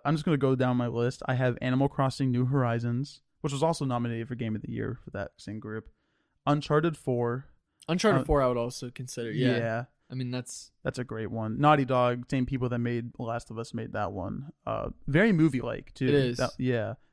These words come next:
Speaker 1: It's kinda, I feel like Uncharted is the closest thing we have to an Indiana Jones, like,
Speaker 2: Yes.
Speaker 1: game. It's basically that.
Speaker 2: Hundred percent.
Speaker 1: Yeah.
Speaker 2: Hundred percent.
Speaker 1: Um, I have Assassin's Creed Black Flag, uh,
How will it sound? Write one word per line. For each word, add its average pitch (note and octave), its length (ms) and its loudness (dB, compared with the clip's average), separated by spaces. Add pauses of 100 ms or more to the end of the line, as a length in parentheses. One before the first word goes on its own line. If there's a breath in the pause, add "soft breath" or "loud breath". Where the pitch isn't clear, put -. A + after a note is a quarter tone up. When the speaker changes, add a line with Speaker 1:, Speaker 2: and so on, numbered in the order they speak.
(120)
Speaker 1:
It's F#3+ 200 6
kinda, D#4 400 -2
I G3 120 4
feel F#4 140 -4
like D#4+ 120 -2
Uncharted C3+ 560 -4
is C3+ 120 -4
the B2+ 100 -4
closest C3 520 -4
thing C3+ 120 0
we B2 140 0
have A#2+ 220 -4
to - 80 -4
an A2+ 140 -4
Indiana A#2 380 -4
Jones, A2 440 -2
like, C3+ 220 2
Speaker 2:
Yes. F#2 180 -6
Speaker 1:
game. B2 100 -6 (100)
It's B2+ 140 -4
basically C3 320 -4
that. D3+ 60 -2
Speaker 2:
Hundred C3 140 -2
percent. A2+ 360 -10 (140)
Speaker 1:
Yeah. A#2+ 140 -4
Speaker 2:
Hundred G#2+ 120 -4
percent. A2 160 -10 (580 soft breath)
Speaker 1:
Um, C3+ 440 4
I C#3 60 6
have D3 80 8
Assassin's D3 540 2
Creed C3 380 0
Black A#2+ 320 -2
Flag, B2 480 -8 (260)
uh, A#2+ 220 2